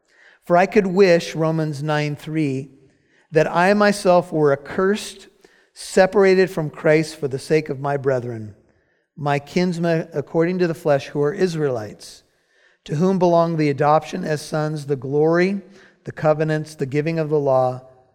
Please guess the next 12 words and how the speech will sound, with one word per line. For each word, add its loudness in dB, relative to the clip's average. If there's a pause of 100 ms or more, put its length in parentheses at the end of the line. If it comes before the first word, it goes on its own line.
the -20
temple -2
service, -4
the -12
promises, -6
whose -6
are -2
the -8
fathers -2
or -6
the -10
patriarchs, -4